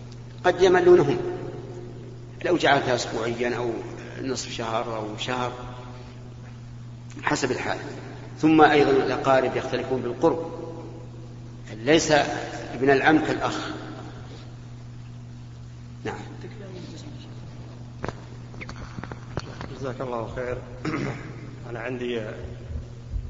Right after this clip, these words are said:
Speaker 2: ثلاث أموات وكذا يعني دراهم.
Speaker 1: نعم.
Speaker 2: وبجمعها يعني بسيارات إلى الدين. ها؟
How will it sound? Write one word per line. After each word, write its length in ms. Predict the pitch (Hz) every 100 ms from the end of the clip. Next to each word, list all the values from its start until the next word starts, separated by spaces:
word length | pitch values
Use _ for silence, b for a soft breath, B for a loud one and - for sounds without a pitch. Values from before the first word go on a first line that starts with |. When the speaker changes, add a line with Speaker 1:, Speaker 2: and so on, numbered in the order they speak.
| - - 123
Speaker 2:
ثلاث 240 | 131 131 110
أموات 400 | 113 120 113 104
وكذا 460 | 117 - 123 110
يعني 260 | 104 101 104 110
دراهم. 280 | 117 104 - - - - -
Speaker 1:
نعم. 220 | 440 - - - - - - - -
Speaker 2:
وبجمعها 1400 | 123 123 120 110 113 120 123 120 127 120 123 110 113 120
يعني 320 | 117 120 123
بسيارات 560 | 120 120 117 110 110 113 - 120 131
إلى 100 | 123
الدين. 220 | 120 - - - - - - - - 120
ها؟ 220 | 131